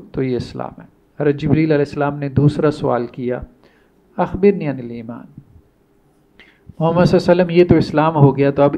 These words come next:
ایمان کیا چیز ہے؟ اب یہ قرآن کی اصطلاحات ہے نا، قرآن تو بھرا پڑا ہے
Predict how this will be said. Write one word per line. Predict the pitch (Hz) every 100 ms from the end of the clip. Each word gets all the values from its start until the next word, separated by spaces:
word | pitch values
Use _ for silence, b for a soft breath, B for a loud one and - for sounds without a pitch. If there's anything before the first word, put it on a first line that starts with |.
| -
ایمان | 165 156 190 196 185
کیا | 147 -
چیز | 120 110 113
ہے؟ | - _ _ b b b b b -
اب | 165
یہ | 185 175
قرآن | 165 196 214
کی | 220
اصطلاحات | - 170 165 214 214
ہے | 185
نا، | 240
قرآن | 175 180 208
تو | 214
بھرا | - 196
پڑا | 214 196 175
ہے | 160